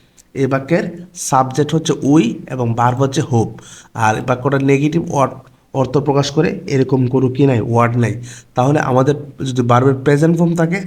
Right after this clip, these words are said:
তাহলে আমরা কি বসাবো? ডু বসাবো। আর ডু এর সাথে not যোগ করলে আমরা কি লিখতে পারি? ডোন্ট লিখতে পারি। তারপর হচ্ছে আমাদের শেষে কি দিব? আমাদের আনসারটা হচ্ছে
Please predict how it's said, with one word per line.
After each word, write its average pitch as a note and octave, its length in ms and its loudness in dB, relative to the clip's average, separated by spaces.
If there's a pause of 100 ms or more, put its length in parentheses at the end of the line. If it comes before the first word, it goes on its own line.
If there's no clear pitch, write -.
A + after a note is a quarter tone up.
(100)
তাহলে B2 200 0
আমরা A2+ 220 -4
কি C#3+ 140 -12
বসাবো? D3 460 -4 (400)
ডু C#3 300 4
বসাবো। A2+ 420 -2 (1600)
আর B2 120 -2
ডু B2+ 200 2
এর D#3 60 4
সাথে F3 440 -2 (300)
not C3 300 0
যোগ D3+ 220 -4
করলে E3+ 260 0
আমরা A#2+ 280 -2
কি A#2+ 140 -6
লিখতে C#3 280 -6
পারি? F3 240 -2
ডোন্ট C3+ 500 0 (100)
লিখতে C#3 280 -4
পারি। D3+ 240 -2 (420)
তারপর B2+ 300 -2
হচ্ছে - 380 -6 (280)
আমাদের A#2+ 300 0
শেষে C#3+ 360 -4
কি C#3+ 140 -4
দিব? C#3+ 340 -4 (320)
আমাদের B2+ 240 -2
আনসারটা B2 400 -4
হচ্ছে E3+ 340 -6